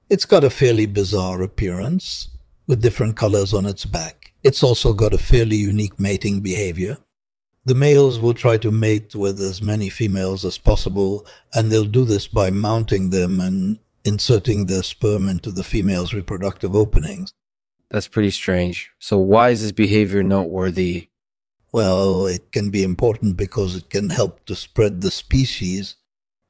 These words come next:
Speaker 1: If enough males are mating with a lot of females, then there's a good chance that some of their offspring will be born with the desirable characteristics that make the moch so successful in the wild.
Speaker 2: I can see how that might be useful.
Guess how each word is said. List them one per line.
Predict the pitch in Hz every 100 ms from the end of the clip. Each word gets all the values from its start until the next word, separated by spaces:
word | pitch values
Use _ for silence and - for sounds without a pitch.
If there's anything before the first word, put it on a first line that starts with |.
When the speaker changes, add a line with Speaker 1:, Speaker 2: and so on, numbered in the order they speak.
| -
Speaker 1:
If | 135
enough | 127 120 131 -
males | 120 123 113 113 104
are | 107
mating | 107 110 107 110
with | 107
a | 107
lot | 104 110 107
of | -
females, | - 160 120 90 98 92
then | 104
there's | 98 101 104
a |
good | 95 98
chance | - 107 98
that | - 98
some | - 104
of | 95
their | 95 92
offspring | 95 - - - 92
will | 92
be | 92 101
born | 92 98 101 101
with | 101 90
the | 101
desirable | 95 90 101 98 95 92 92
characteristics | - 101 92 - 110 98 - 92 90 -
that | - 92 101
make | 92 -
the | 95
moch | 92 98 -
so | - 98
successful | - 92 - - - - 92
in | 87
the | 92
wild. | 95 - 90 - _ _ _ _ _
Speaker 2:
I | 101
can | - 95
see | - 104
how | 90 90
that | 87
might | 85 82
be | 82
useful. | 80 87 - - 92